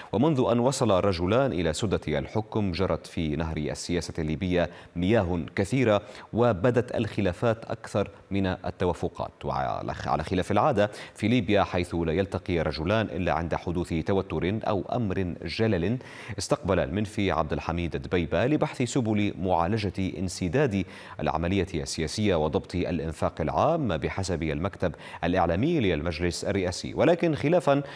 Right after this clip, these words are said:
ولكن خلافًا آخر برز عبر بيان منسوب لرئيس المجلس الرئاسي تم توجيهه لدبيبة سلط الضوء على عدم موافقة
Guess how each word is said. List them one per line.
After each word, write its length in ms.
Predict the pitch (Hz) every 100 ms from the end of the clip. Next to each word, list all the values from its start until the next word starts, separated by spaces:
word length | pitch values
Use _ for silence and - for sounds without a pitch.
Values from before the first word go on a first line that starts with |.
| - -
ولكن 340 | 82 82 110 113
خلافًا 580 | 123 175 160 110 104 117
آخر 320 | - 80 76
برز 340 | 87 95 78
عبر 420 | 80 69 78 82
بيان 500 | 69 80 95 85 73
منسوب 380 | 73 78 107 78
لرئيس 540 | 82 76 76 80 95 82
المجلس 480 | 76 85 80 76
الرئاسي 520 | 76 71 67 - 117 107 - -
تم 220 | 104 101 87
توجيهه 720 | 110 98 107 131 87 101 151
لدبيبة 580 | 107 78 69 139 117 117
سلط 320 | - 160 -
الضوء 300 | 85 117 147
على 260 | 71 90 85
عدم 420 | 78 92 82 78
موافقة 460 | 76 76 101 -